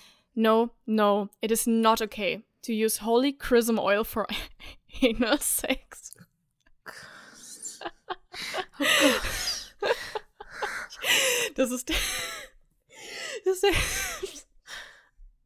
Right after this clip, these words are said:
Speaker 1: das ist der Grund. Das ist der Grund, warum ich die Rezension <laughs> ausgesucht habe.
Speaker 2: Ich versteh's komplett.
Speaker 1: <clears throat>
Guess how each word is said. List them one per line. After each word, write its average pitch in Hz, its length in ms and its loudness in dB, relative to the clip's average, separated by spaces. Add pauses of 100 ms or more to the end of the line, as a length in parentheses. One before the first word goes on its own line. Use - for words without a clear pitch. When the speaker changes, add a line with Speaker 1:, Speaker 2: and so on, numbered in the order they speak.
(1400)
Speaker 1:
das 254 100 -4
ist - 80 -8
der 269 80 2
Grund. - 240 0 (2250)
Das - 440 -10
ist - 80 -2
der 247 80 4
Grund, 240 240 0
warum 226 220 2
ich 254 100 0
die 247 120 2
Rezension 220 540 0
<laughs> - 460 -6
ausgesucht - 840 -4 (260)
habe. 523 460 4 (520)
Speaker 2:
Ich - 80 4
versteh's 302 560 8
komplett. - 1000 4 (880)
Speaker 1:
<clears throat> 269 300 6